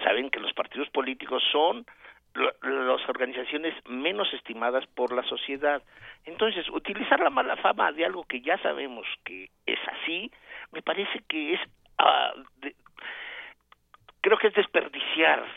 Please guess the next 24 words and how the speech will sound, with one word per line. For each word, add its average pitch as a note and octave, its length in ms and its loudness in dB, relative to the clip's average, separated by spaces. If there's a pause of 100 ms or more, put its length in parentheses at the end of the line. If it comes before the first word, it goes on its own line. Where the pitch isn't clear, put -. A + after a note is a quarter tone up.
(140)
los C3 180 4
recursos C3 480 -4
que F#2 80 -12
tiene. - 320 -12
Creo - 180 2
que G#3+ 120 0
como, D3 360 0 (160)
como C3 220 -4
ciudadana, C3+ 580 -2
como, G#2 260 -8 (260)
como C#3 320 2
líder A3+ 540 -2
de B2 120 -4
una, C#3 300 -4
de A2 160 -6
la G2+ 80 -4
empresa - 340 -2
privada, A2 640 0 (400)
como B2+ 180 -2
representante B2+ 800 -2
del - 120 -8
sector - 360 -2
privado D3 400 2
mexicano, - 680 -12